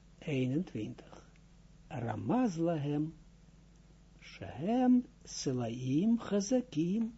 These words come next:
Upatishim aramim. Tweeëntwintig. Ki amdu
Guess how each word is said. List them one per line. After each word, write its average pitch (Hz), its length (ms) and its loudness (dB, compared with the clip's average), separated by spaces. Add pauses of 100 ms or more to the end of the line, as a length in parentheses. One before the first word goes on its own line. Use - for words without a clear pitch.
(1080)
Upatishim 143 1040 -4 (220)
aramim. 160 580 0 (840)
Tweeëntwintig. - 760 -10 (1200)
Ki 123 180 2
amdu 170 800 8